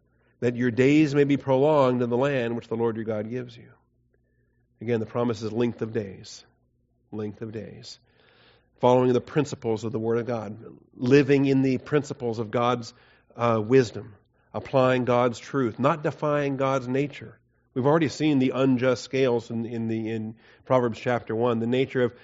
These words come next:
not reflecting God's own justice. That's huge. The benefit of Proverbs is that we will discern justice.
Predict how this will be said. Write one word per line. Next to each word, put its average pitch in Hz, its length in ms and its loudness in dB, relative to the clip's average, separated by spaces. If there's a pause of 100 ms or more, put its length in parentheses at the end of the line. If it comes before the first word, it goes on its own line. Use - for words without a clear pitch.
(180)
not 135 320 4
reflecting 135 640 2
God's 123 300 2
own 123 260 -2
justice. - 640 -12 (260)
That's 139 140 -16
huge. - 580 -14 (600)
The 113 100 -8
benefit 127 320 0
of 123 120 0
Proverbs 127 420 0
is 127 100 0
that 135 100 0
we 135 120 0
will 160 180 -2
discern 113 460 -6
justice. 107 500 -16